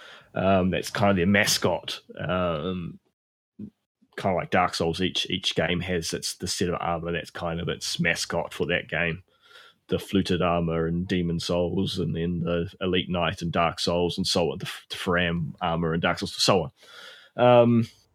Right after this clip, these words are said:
and it's this guy. He's got the sweet, he's got the blank face, but he's got the sweet yellow mo, kind of like, um, I guess, like a nineteenth century English,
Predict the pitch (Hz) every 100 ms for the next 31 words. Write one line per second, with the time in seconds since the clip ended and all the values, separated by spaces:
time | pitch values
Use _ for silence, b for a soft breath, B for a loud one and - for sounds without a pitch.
0 | _ _ - 123 127 113 - 117 107 113
1 | 101 - - 107 104 - - 113 - 113
2 | 113 131 131 - 113 107 107 98 92 -
3 | - 113 95 104 98 90 92 92 85 -
4 | _ - 95 92 87 92 90 - - 92
5 | 92 90 90 92 _ _ _ _ _ _
6 | _ _ _ _ _ _ _ _ _ _
7 | _ - 104 107 98 - 90 98 98 92
8 | 95 92 - 101 95 98 92 90 104 98
9 | 95 90 - - -